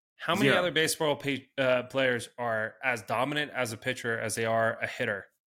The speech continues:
Speaker 1: The
Speaker 2: Zero.
Speaker 1: last one to ever, ever be remotely close is Babe Ruth, who you and I never got to watch, but I can promise
Speaker 2: Mm.
Speaker 1: you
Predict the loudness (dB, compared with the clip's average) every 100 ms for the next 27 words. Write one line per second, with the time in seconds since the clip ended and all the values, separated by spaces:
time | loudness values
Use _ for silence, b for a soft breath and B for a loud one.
0 | _ _ -8 2 6 6 4 0 -2 2
1 | 0 0 -8 -14 _ _ -10 -4 -2 0
2 | -2 -2 -6 _ _ -10 -4 2 2 2
3 | -4 -2 -4 -4 -8 -4 -4 -4 -4 -8
4 | -8 -16 -10 -4 -2 0 0 0 -2 -2
5 | -4 -4 -6 -2 -4 -2 -2 -2 -6 0
6 | 4 4 2 -2 -6 -12 -14